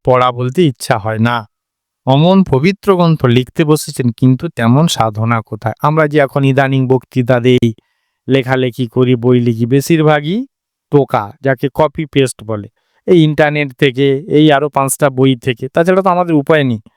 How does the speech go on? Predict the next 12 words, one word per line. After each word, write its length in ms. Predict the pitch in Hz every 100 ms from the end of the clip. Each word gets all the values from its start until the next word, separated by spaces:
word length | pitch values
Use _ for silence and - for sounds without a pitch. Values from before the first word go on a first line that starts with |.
| _ -
তত 220 | 131 135
অনুভূতি 520 | 135 143 139 139 143
সম্পন্ন 420 | 135 131 127 135
নেই। 240 | 135 131 127 _ _ _
কাজ 200 | - 131 -
চালানোর 420 | 135 135 139 131
জন্য 260 | 135 131
যেখানে 360 | 123 131 135 131
প্রয়োজন, 540 | 120 131 131 127 120 117 _ _ -
ওরকমই 360 | 135 131 156
করতে 360 | 143 123 113 123
হচ্ছে। 300 | 107 104 107